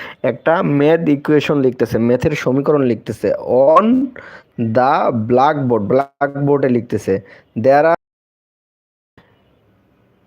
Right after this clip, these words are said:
কিছু, "children outside in the playground," মানে কিছু শি-, শিক্ষার্থী রয়েছে যারা খেলার মাঠে। "Some are also playing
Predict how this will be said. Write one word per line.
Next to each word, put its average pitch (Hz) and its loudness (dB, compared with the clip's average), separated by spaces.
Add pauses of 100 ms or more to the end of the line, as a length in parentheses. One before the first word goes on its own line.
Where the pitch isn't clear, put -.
(520)
কিছু, 123 0 (300)
"children 151 2 (400)
outside 139 -2 (200)
in 143 2
the 127 2 (240)
playground," 135 0 (180)
মানে 120 0
কিছু 135 -4
শি-, - -12
শিক্ষার্থী 170 -2
রয়েছে 147 0 (440)
যারা 135 2
খেলার 135 0
মাঠে। 123 -2 (680)
"Some 151 0 (300)
are 135 2 (220)
also 143 0 (120)
playing 139 2